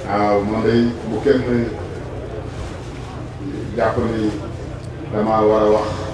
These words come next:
lu particulier. Déedéet, man toogaay bi ma fi toog, li ma war mooy ànd ak ñëpp. Di wax lu baax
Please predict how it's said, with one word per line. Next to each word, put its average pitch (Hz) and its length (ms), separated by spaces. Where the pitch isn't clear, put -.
lu 113 80
particulier. - 600
Déedéet, 101 320
man 107 360
toogaay 107 380
bi 107 140
ma 104 140
fi 107 120
toog, 101 200
li 107 100
ma 104 80
war 104 280
mooy 98 320
ànd 101 200
ak 101 80
ñëpp. 120 200
Di 98 80
wax 107 200
lu 107 180
baax 104 240